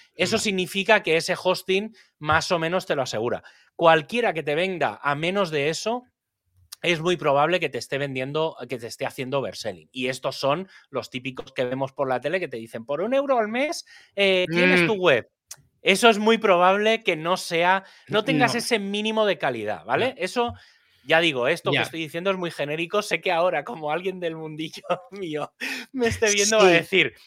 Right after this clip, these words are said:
Speaker 1: "Hostia, Javi, que lo que estás diciendo", pero bueno, es como algo muy general, ¿eh? Ya digo,
Speaker 2: Ujú.
Speaker 1: gente que no ha, que nunca ha hecho una web y que esté buscando precios, eso es un poco el, el precio básico a tener en cuenta. Es decir,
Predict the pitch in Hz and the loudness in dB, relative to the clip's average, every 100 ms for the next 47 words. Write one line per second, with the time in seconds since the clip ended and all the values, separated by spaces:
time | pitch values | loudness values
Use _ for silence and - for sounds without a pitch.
0 | - - 135 156 151 - 151 175 131 135 | -20 -10 -6 2 2 4 2 2 0 -4
1 | 139 151 151 156 180 175 175 208 - _ | -2 -4 -4 -6 -6 -4 -4 -4 -6 _
2 | 165 156 180 139 151 170 - 208 175 160 | 2 6 6 4 2 0 -2 -2 0 0
3 | 185 185 160 165 131 113 98 131 160 127 | 0 -2 -4 -4 -4 -6 -4 -4 -2 -2
4 | 120 95 165 151 151 151 147 139 - 143 | -4 -4 -4 -2 -4 -4 -6 -6 -8 -8
5 | 139 143 139 135 131 131 131 139 120 113 | -8 -8 -4 -4 -4 -8 -8 -8 -6 -4
6 | 110 87 _ _ - 127 110 - 127 135 | -4 -6 _ _ -18 -12 -12 -8 -8 -6
7 | - 131 123 107 135 135 185 220 - _ | -4 -4 -4 -4 -4 -2 -2 -2 -8 _
8 | _ _ - 180 208 196 156 160 190 196 | _ _ -6 -4 -2 -4 -4 -2 2 2
9 | 156 127 120 127 123 135 135 - 160 151 | 2 -2 -4 -8 -8 -6 -8 -4 -2 0
10 | 127 127 131 - 143 135 156 175 _ _ | 0 -2 -2 -4 -8 -2 -2 -2 _ _
11 | - 131 143 127 123 - 101 123 139 - | -12 -10 -4 -4 -4 -8 -6 -4 -4 -8
12 | 98 | -12